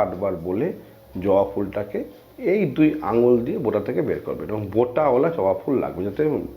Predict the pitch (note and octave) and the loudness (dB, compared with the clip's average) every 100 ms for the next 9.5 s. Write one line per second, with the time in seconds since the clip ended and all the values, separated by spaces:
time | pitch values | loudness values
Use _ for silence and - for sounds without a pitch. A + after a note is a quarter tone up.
0 | - F2 G#2+ A2 B2 - D2 - - - | -12 2 2 4 0 -2 -8 -12 -20 -2
1 | C3+ C3+ C#3 A#2+ C#3+ G#3 - - - - | 0 0 0 -2 -2 -6 -12 -20 -20 -4
2 | A2+ B2 A2 A#2 B2+ - C#3+ - G2 F#2 | 2 4 6 4 4 0 -4 -2 -4 -4
3 | - D#3+ A#3 - - - - F3 A#3 - | -4 -4 -6 -14 -8 -6 -4 -2 -2 -4
4 | - - F2 B2 C#3 F3+ F3 C3+ C3 C#3+ | -18 -12 0 2 2 0 0 0 0 -2
5 | A#3 - - - - F2+ - G2+ - G#3+ | -2 -8 -18 -20 -14 -10 2 4 2 0
6 | - - F#2 C3 - - F#2 F#2+ A#2 F3+ | -12 -14 -8 -6 -6 -4 -4 -4 -6 -6
7 | - - - - D2+ A1+ - G1+ - - | -8 -10 -8 -6 -8 -8 -12 -14 -16 -4
8 | - D#3 G3 E3+ A2 C#3+ G#3 - - - | 0 0 2 0 0 -2 -4 -12 -20 -16
9 | - G#2+ G2 G#2+ A#2 | -2 0 4 6 4